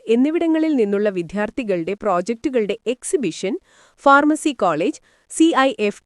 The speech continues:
ടി, ടാൽ ഗ്രൂപ്പ് തുടങ്ങി പ്രമുഖ കമ്പനികളുടെ സ്റ്റാളുകൾ, ഓട്ടോ ഷോ എന്നിവ ഉണ്ടായിരിക്കും.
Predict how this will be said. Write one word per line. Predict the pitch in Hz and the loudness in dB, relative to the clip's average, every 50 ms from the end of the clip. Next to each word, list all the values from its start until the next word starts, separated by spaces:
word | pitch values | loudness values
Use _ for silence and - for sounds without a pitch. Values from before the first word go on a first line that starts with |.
| - | -6
ടി, | 202 254 392 - _ _ _ _ _ - 262 | -6 -6 -6 -8 _ _ _ _ _ 0 2
ടാൽ | 247 247 262 285 294 | 4 4 4 2 0
ഗ്രൂപ്പ് | 233 220 214 220 285 - - - _ _ _ _ - | 0 0 -2 -2 -2 -6 -12 -20 _ _ _ _ 2
തുടങ്ങി | 180 196 226 226 226 214 - _ - | 4 4 4 4 0 -2 -4 _ 2
പ്രമുഖ | 269 262 269 285 320 - - 403 - | 2 4 4 4 2 0 -2 -6 -2
കമ്പനികളുടെ | 311 247 214 208 208 247 269 285 247 233 202 196 196 196 | -2 -2 -2 0 -2 0 0 0 0 0 0 0 -2 -4
സ്റ്റാളുകൾ, | - - - 196 170 165 165 165 170 165 190 220 359 480 _ _ _ _ _ _ _ _ _ - | -6 -4 -4 -2 -2 -2 -2 -2 -2 -2 -2 -4 -4 -4 _ _ _ _ _ _ _ _ _ 2
ഓട്ടോ | 226 240 247 262 - - 339 381 | 4 4 4 2 0 0 -2 -2
ഷോ | 359 - - 220 190 202 220 - _ _ - 214 | -2 -4 -4 -4 -4 -4 -4 -8 _ _ -4 -2
എന്നിവ | 208 202 208 220 202 175 254 | -2 0 0 0 0 0 -2
ഉണ്ടായിരിക്കും. | 453 427 381 359 359 349 240 185 156 147 - - 120 | 0 0 0 0 2 0 0 -2 -4 -4 -8 -10 -12